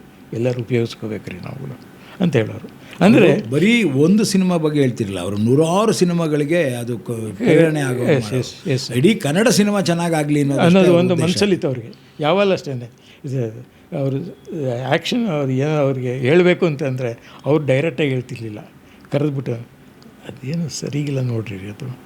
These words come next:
Speaker 1: ಸರಿಗೆ ಮಾಡಿಯಪ್ಪ ಅದನ್ನ" ಅಂತ ವಿಸ್ಪರಿಂಗ್ ಆಗಿ ಹೇಳೋರು, ಕಿವಿನಲ್ಲೆಲ್ಲ ಹೇಳ್ದಂಗೆ ಹೇಳೋರು.
Speaker 2: ಇಲ್ಲ, ನಾನು ಪ್ರಾಯ ಪ್ರಾಯ ಮಾಡಿದ್ನಲ್ಲ, ಅವ್ರ ಪ್ರೊಡ್ಯೂಸರು, ನಾನು ಡೈರೆಕ್ಟ್ರು. So ನನ್ನ ಪಾಡಿಗೆ ನಾನು ಶಾರ್ಟ್, ಆ್ಯಕ್ಷನ್, ಕಟ್ ಎಲ್ಲ ಹೇಳ್ ತಗೊಂಡು ನನ್ನ ಪಾಡಿಗೆ ನಾನು ಮಾಡ್ತಾ ಇದ್ದಾಗ ನನ್ನ ಒಂದು ಕಣ್ಣು ಅಲ್ಲೇ ಇರೋದು ಅವ್ರ ಮೇಲೆ.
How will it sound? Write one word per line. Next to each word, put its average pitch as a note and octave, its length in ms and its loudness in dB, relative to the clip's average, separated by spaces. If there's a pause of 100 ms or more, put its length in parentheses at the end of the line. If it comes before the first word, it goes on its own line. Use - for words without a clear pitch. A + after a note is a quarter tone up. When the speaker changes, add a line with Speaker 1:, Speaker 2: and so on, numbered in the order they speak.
(160)
Speaker 1:
ಸರಿಗೆ D#3 320 -4
ಮಾಡಿಯಪ್ಪ A#2 440 -8
ಅದನ್ನ" B2+ 260 -8 (420)
ಅಂತ F#3+ 140 2 (840)
ವಿಸ್ಪರಿಂಗ್ D#3 520 4
ಆಗಿ G2+ 160 -4
ಹೇಳೋರು, - 600 -12
ಕಿವಿನಲ್ಲೆಲ್ಲ C#3 640 2
ಹೇಳ್ದಂಗೆ C3+ 420 6
ಹೇಳೋರು. A2 300 -8 (320)
Speaker 2:
ಇಲ್ಲ, C3 140 4
ನಾನು C#3 320 2
ಪ್ರಾಯ D#3 300 0
ಪ್ರಾಯ D#3 220 0
ಮಾಡಿದ್ನಲ್ಲ, C#3+ 460 -2
ಅವ್ರ B2+ 160 -2
ಪ್ರೊಡ್ಯೂಸರು, C#3 580 2 (720)
ನಾನು C3+ 220 2
ಡೈರೆಕ್ಟ್ರು. C#3 600 2 (580)
So C#3 160 2
ನನ್ನ C#3 200 4
ಪಾಡಿಗೆ D#3+ 220 2
ನಾನು D3+ 240 -2
ಶಾರ್ಟ್, D3 440 -2
ಆ್ಯಕ್ಷನ್, D3 520 -2
ಕಟ್ C#3 240 -2
ಎಲ್ಲ D3 280 4
ಹೇಳ್ C#3+ 200 4
ತಗೊಂಡು D3 280 0
ನನ್ನ C#3 160 -2
ಪಾಡಿಗೆ D3+ 200 -2
ನಾನು D3 200 -2
ಮಾಡ್ತಾ D3 280 -2
ಇದ್ದಾಗ D#3 280 2
ನನ್ನ D#3 280 2
ಒಂದು E3+ 360 4
ಕಣ್ಣು F3 260 4
ಅಲ್ಲೇ D#3+ 380 6
ಇರೋದು C#3 240 2
ಅವ್ರ B2+ 100 -2
ಮೇಲೆ. C3 260 0